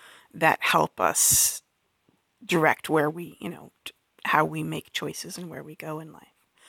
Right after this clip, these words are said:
Um, so that's what my speaking up process is. And anyway, um, I guess I've rambled on enough. And I hope you explore these ideas of,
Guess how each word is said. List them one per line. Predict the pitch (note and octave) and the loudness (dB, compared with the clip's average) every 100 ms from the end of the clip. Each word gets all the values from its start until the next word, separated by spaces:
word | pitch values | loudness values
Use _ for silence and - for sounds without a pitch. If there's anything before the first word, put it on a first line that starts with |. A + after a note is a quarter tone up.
| - - - _ | -20 -20 -20 _
Um, | - E3+ F#3 - _ | -12 -12 -12 -20 _
so | - F3+ | -2 0
that's | E3 - | 0 -2
what | - | -8
my | D#3 | -10
speaking | - D#3+ C#3+ D3 | -14 -14 -14 -16
up | - | -16
process | - - - - - | -18 -18 -18 -20 -20
is. | - - - _ _ - - - - | -20 -20 -20 _ _ -20 -18 -16 0
And | G#3+ A3+ | 6 8
anyway, | A3+ F#3+ D3+ E3 _ _ - | 8 8 4 0 _ _ -4
um, | F3+ F3 F3 F3 F#3+ F#3+ _ _ _ _ _ - | 0 2 0 -2 -8 -12 _ _ _ _ _ -10
I | F#3+ | -8
guess | F3 - | -8 -4
I've | F#3 F#3+ | -4 -2
rambled | F#3+ G3+ G3 | -4 -4 0
on | F#3 F#3 | 2 4
enough. | G3 F3+ C#4+ - - _ _ _ _ _ _ _ _ _ - - - _ | 4 4 4 0 -20 _ _ _ _ _ _ _ _ _ -20 -20 -20 _
And | G3 G3 - | 2 4 4
I | F#3 F#3 | 2 2
hope | F#3 G3 - | 2 -2 -2
you | G3+ G3+ G3+ G3+ - | -6 -2 -2 -2 -4
explore | F#3+ - - - G#3 G#3 | -4 -2 -2 2 2 4
these | G#3 G#3 | 2 2
ideas | F#3+ F#3 F#3+ F#3 F3 F#3 C4+ D4 - - - | 2 2 0 0 2 2 0 -2 -4 -6 -6
of, | F#3 F#3 F#3 F#3+ - - | -2 0 -2 -6 -12 -18